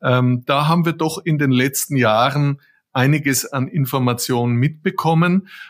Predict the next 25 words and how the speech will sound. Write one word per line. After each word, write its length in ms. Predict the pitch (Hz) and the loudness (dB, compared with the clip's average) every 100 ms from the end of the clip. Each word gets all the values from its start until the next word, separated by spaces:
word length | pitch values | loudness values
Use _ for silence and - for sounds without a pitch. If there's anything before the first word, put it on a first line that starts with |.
| _ | _
Und 500 | - 143 151 147 - | -2 0 0 -2 -4
die 140 | 143 - | -6 -2
Klimakonferenzen, 1400 | 139 151 175 160 156 156 151 156 127 143 156 156 160 151 | 0 2 2 0 0 -2 0 0 0 0 0 0 -2 -2
die 180 | 147 127 | -2 0
weltweit 680 | 123 139 139 139 135 135 143 | 0 0 -2 0 0 0 -2
jedes 340 | 131 131 - | -2 -2 -2
Jahr 180 | 123 113 | 0 0
stattfinden, 920 | - 131 120 - 147 139 139 151 147 - - - | -2 -4 -6 -2 0 0 0 -4 -4 -10 -20 -10
werden 360 | 123 127 135 139 | 0 0 0 -4
auch 280 | 131 135 139 | -2 -2 0
in 140 | 131 | 0
den 160 | 127 117 | 0 0
Medien 540 | 113 127 123 139 131 | 0 -2 -2 -2 -2
sehr 220 | 123 120 | -2 -2
stark 400 | 107 - 127 117 | -2 -2 -2 -2
wahrgenommen. 800 | 107 104 110 127 104 95 95 92 _ _ _ _ _ _ _ _ - - - - _ 170 - - | -2 -2 0 0 0 -2 -4 -8 _ _ _ _ _ _ _ _ -18 -14 -14 -18 _ -18 -8 0
Demgegenüber 960 | 151 175 156 139 139 139 151 156 185 | 2 2 2 0 -2 -4 -4 0 0
sind 480 | 180 160 143 120 - | 0 0 0 -2 -4
die 80 | 131 | -6
Biodiversitätskonferenzen, 1900 | 131 143 135 135 117 117 127 - 180 - - 139 131 131 117 117 107 - 110 | -2 -2 0 0 0 -2 -4 0 -2 -2 -2 -2 -2 -2 -2 0 0 -2 -6
die 160 | 113 | -6
auch 280 | - 151 233 | -2 0 0
jedes 380 | 214 185 123 - | 0 0 0 0
Jahr 180 | 107 104 | -2 -2
stattfinden 1000 | - 127 117 - 143 151 175 214 233 | -2 -4 -4 -4 0 0 0 0 -2